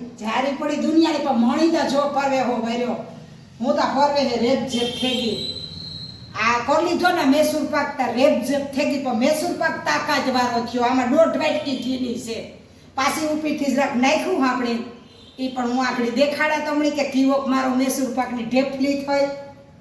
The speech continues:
તો બધાય આમાં જોતા રીજો કે હું કાપે ને બટકા કરે ને દેખાડા.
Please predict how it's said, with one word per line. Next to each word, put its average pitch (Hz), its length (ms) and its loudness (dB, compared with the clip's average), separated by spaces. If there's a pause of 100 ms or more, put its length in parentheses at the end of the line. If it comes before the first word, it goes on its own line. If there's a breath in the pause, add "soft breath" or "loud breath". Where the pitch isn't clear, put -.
(120)
તો 196 80 -10 (300)
બધાય 202 340 -6
આમાં 208 240 -6 (580)
જોતા 262 520 2
રીજો 269 260 2 (260)
કે 202 60 -8
હું 208 200 -8
કાપે 240 320 -4
ને 220 160 0
બટકા 226 320 -4
કરે 226 160 -2
ને 220 80 -2
દેખાડા. 220 640 -2